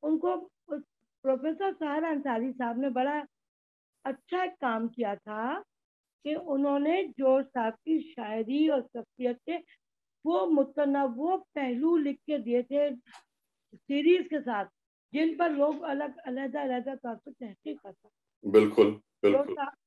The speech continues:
Speaker 1: जोश साहब छोटी मोटी किताब नहीं है, वो तो बहुत बड़ा जखीरा है। हर जो बाब आप खोलेंगे वहां से एक पीएचडी, पीएचडी किया जा सकता है आराम से उसके ऊपर।
Speaker 2: निसाब में
Speaker 1: अब
Speaker 2: होना
Speaker 1: ये
Speaker 2: चाहिए। एक,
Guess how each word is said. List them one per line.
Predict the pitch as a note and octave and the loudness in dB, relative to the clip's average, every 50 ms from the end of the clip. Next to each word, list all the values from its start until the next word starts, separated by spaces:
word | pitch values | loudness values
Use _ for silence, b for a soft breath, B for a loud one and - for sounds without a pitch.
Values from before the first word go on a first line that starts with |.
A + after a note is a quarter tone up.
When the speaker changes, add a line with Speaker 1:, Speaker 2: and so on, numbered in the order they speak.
| - | -18
Speaker 1:
जोश | - - - C#4+ D4+ D#4+ E4 | -18 -14 -6 -4 -2 -2 -2
साहब | D#4+ F#4 F#4 F#4+ - - | 0 -2 -2 -2 -2 0
छोटी | D#4 D#4 C#4+ C#4 F4+ | 0 0 2 2 0
मोटी | F4+ F4+ F4+ F4+ F#4 F4+ | 0 2 2 2 2 0
किताब | F4+ F4 - D#4 D4+ D#4 D4+ C#4+ | 0 0 0 0 0 0 0 0
नहीं | C#4+ D#4 E4+ F#4 F#4+ | 0 0 2 2 2
है, | F4+ | 0
वो | D#4+ C4+ C#4 | 0 0 -2
तो | C#4+ D#4 D4+ | -2 -2 -4
बहुत | A#3+ A3+ C4+ C#4 D4 | -2 -2 -4 -4 -4
बड़ा | B3+ C4 D4 E4+ F4 E4 - _ _ _ _ _ _ _ _ _ _ _ - | -4 -4 -4 -4 -6 -6 -10 _ _ _ _ _ _ _ _ _ _ _ -10
जखीरा | E3+ G3+ A#3+ A#3+ - - D4 D4+ D#4+ E4+ F4 F4 | -6 -6 -6 -4 -2 2 4 6 6 6 6 4
है। | E4+ D4 C#4 B3 A3 G3 F3 - _ _ _ _ _ _ _ _ _ _ _ _ - | 2 2 0 0 -2 -2 -6 -10 _ _ _ _ _ _ _ _ _ _ _ _ -20
हर | F#3 F3+ A#3 C#4 E4 E4+ | -10 -4 -2 0 0 0
जो | C#4 A3+ G3 - C#4 D#4+ F#4 E4+ | -2 -4 -4 -2 0 0 0 2
बाब | D#4 D#4 D4 D4+ D4 | 2 2 2 2 0
आप | D#4+ E4 E4 | 0 0 -2
खोलेंगे | E4 - - C#4+ C4+ C4 C#4+ D4+ D#4+ D#4 | -4 -4 0 0 0 2 0 -2 -2 -2
वहां | C#4+ C#4+ C#4+ D4 | -2 -2 -4 -4
से | D4 D#4 D#4+ | -4 -4 -4
एक | D#4+ - - | -4 -4 -2
पीएचडी, | D#4 C#4+ C4+ C4 A3+ C#4+ D4 | 0 2 2 2 0 -2 -6
पीएचडी | C#4+ - D#4+ - _ _ - C#4 D4 C#4+ B3 A3 C#4 C4+ | -8 -10 -14 -18 _ _ -4 0 0 0 0 0 -2 -2
किया | B3+ C#4 C4+ B3+ | 0 0 -2 -2
जा | G#3 A3 G#3+ | -2 -6 -8
सकता | G#3 - C4 C4 - - A#3+ | -10 -10 -12 -14 -12 -10 -10
है | A3 | -8
आराम | G#3+ G3+ G3+ G3+ G3+ | -8 -8 -10 -12 -14
से | - - A3 | -16 -18 -20
उसके | G#3+ _ _ A#3+ | -20 _ _ -20
ऊपर। | A3 - - - G#3 - _ _ _ _ _ _ _ _ _ _ _ _ _ _ _ - | -20 -20 -20 -20 -20 -20 _ _ _ _ _ _ _ _ _ _ _ _ _ _ _ -4
Speaker 2:
निसाब | A#2 A2 G#2 - B2+ A#2+ B2 C3 C#3 | -2 0 4 6 6 6 8 8 8
में | C#3+ C3+ B2+ | 8 6 6
Speaker 1:
अब | B2 | 6
Speaker 2:
होना | B2 A#2+ A#2 A#2+ A#2 | 6 6 6 6 4
Speaker 1:
ये | G#2 G2+ | 4 4
Speaker 2:
चाहिए। | A2 G#2+ G#2+ A2 C3+ E3 E3+ | 4 2 2 4 8 8 8
एक, | E3+ E3+ - - C#3+ D3 D3+ D3+ | 8 8 6 6 6 6 6 4